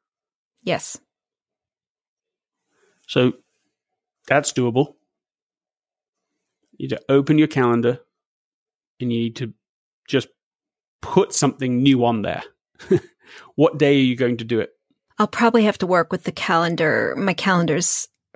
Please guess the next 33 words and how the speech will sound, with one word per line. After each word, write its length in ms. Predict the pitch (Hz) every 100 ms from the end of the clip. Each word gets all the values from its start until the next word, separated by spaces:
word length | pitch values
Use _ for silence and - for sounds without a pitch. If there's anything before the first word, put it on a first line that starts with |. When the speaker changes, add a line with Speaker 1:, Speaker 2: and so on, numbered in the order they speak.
| _ _ _ _ - 185
Speaker 1:
about 320 | 180 170 -
six 320 | - 208 -
months 280 | 175 156 160
out, 240 | 147 -
has 400 | 160 180 170 -
all 120 | - 165
kinds 260 | 185 170
of 60 | -
things 260 | 180 165
on 160 | 175 160
it. 100 | -
So 140 | 190
I'll 60 | -
probably 320 | - 156 165
ha-, 100 | -
it 100 | -
may 200 | - 190
not 120 | 214 247
be 60 |
the 100 | 170
same 300 | - 185 170
day 220 | 165 143
each 400 | 147 151 - -
week. 360 | 147 139 - - _ - - - 233
I 60 |
think 320 | 240 311 302
what's 200 | 240 233 -
key 340 | - 208 202
for 220 | 226 - 254
me 300 | 269 277 220
is 100 | -
gonna 160 | 196
be 160 | 185